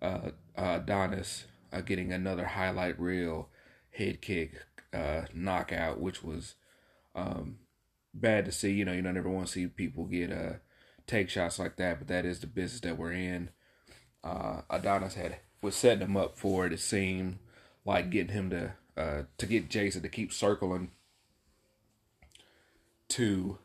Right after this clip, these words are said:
uh, Adonis's power side, uh, by, uh, hitting him with, with fakes and strong side,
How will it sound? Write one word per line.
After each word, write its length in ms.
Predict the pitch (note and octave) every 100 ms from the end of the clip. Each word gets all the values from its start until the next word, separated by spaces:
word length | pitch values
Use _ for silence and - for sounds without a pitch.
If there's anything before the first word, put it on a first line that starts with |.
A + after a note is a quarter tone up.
| _ -
uh, 120 | - F#2
Adonis's 440 | G2+ G2 G2 -
power 360 | - G2+ F#2+ F#2+
side, 500 | G2 F2+ F2+ F2 - - - - -
uh, 140 | F#2+ F#2
by, 400 | F#2 F#2 F2 - - - F#2+ - -
uh, 240 | - -
hitting 340 | G2+ A#2 F2+
him 160 | F#2 F#2
with, 220 | F2+ F#2 - _ _ -
with 160 | G2 - -
fakes 480 | B2+ A2+ G2+ - - - - - - -
and 80 | -
strong 340 | - F#2+ F#2+
side, 360 | - F#2+ E2+